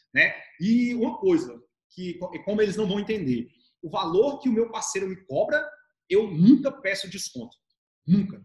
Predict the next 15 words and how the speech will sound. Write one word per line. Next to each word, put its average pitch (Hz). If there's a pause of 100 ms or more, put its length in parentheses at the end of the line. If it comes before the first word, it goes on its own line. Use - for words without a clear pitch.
Por -
quê? -
Eu 175
acredito 214
que 175 (500)
é 190
o 202
valor 196
que 247
ele 233
acredita 208
que -
ele 240
merece 214
ganhar. 262